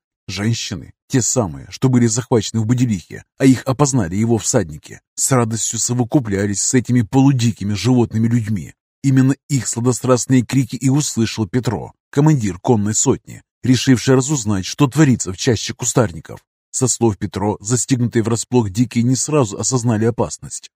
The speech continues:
продолжая предаваться греху. Церковная конница обрушилась на них,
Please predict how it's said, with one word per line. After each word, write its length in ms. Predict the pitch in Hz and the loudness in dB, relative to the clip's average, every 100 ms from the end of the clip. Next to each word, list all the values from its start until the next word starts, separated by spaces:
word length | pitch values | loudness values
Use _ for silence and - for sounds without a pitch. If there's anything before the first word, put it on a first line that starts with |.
| - | 0
продолжая 560 | 139 151 156 131 98 | 4 4 4 4 2
предаваться 480 | 90 123 127 107 - | 2 2 2 2 -2
греху. 480 | 98 131 - 76 - _ | -2 -2 -2 -10 -14 _
Церковная 560 | - 139 117 123 117 113 | 0 2 4 4 4 2
конница 420 | - 123 120 - | 4 4 4 0
обрушилась 720 | - 147 113 110 - 113 - | 2 2 2 0 0 -4 0
на 40 | 127 | -2
них, 320 | 95 71 | -2 -6